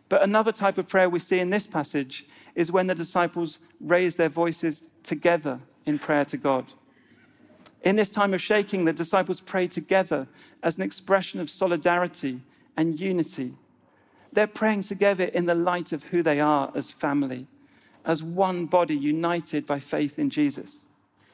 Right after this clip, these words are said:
And as the guys mentioned earlier in the announcements, as a church today, we're embarking on this season, these twenty-one days of prayer and fasting in January. And I think there's a fresh invitation for us at the start of twenty twenty-three to press into prayer again,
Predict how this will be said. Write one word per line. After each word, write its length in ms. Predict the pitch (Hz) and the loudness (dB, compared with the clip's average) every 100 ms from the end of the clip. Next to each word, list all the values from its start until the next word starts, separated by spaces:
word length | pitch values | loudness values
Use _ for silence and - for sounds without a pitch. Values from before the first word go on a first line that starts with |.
| _ _ _ - - | _ _ _ -8 0
And 120 | 180 | 2
as 100 | 202 | 2
the 60 | 196 | 2
guys 340 | 190 190 170 | 4 4 2
mentioned 340 | 185 185 170 | -2 -2 2
earlier 320 | 175 185 160 151 | 4 4 2 0
in 120 | 156 | 2
the 80 | 165 | 2
announcements, 580 | 175 185 - 165 151 - - - | 2 2 0 0 -2 -10 -20 -6
as 120 | - 170 | -2 -2
a 60 | |
church 320 | 190 202 196 | 0 0 0
today, 160 | - 180 | 0 0
we're 160 | 170 175 | 2 0
embarking 540 | 165 196 185 185 180 | 2 0 0 -2 -2
on 100 | 170 | 0
this 160 | 165 - | 0 -2
season, 560 | 180 190 160 147 135 - - | -4 -2 0 0 0 -4 -6
these 160 | 170 165 | -4 -4
twenty-one 540 | - 190 180 175 170 | -2 0 2 0 2
days 300 | 170 170 156 | 2 2 -2
of 100 | - | -8
prayer 320 | - 165 160 | -2 2 2
and 160 | - 151 | 2 -2
fasting 480 | - 165 160 156 147 | 0 0 0 -2 -2
in 80 | |
January. 520 | 135 165 170 143 131 135 - _ _ _ _ _ _ _ - | 0 0 0 0 -4 -10 -20 _ _ _ _ _ _ _ -2
And 140 | 170 | 0
I 40 | |
think 200 | 190 214 | 2 0
there's 180 | 180 170 | 0 0
a 40 | 175 | -4
fresh 380 | - 180 170 | -2 -2 -2
invitation 560 | 180 160 - 170 170 165 | -4 -6 -2 -2 -2 -4
for 120 | - | -4
us 180 | 135 - | -4 -4
at 40 | |
the 60 | - | -6
start 340 | - 180 165 | -2 2 2
of 80 | 160 | 2
twenty 240 | - 165 156 | -4 -4 -2
twenty-three 600 | 165 156 151 160 139 131 - - _ | -2 -2 -2 -2 -2 -6 -16 -20 _
to 100 | - | -10
press 380 | - - 170 - | -6 -4 -2 -2
into 220 | 165 156 | -4 -4
prayer 320 | - 165 151 | -4 0 0
again, 520 | 143 139 156 143 127 | 0 0 0 0 -2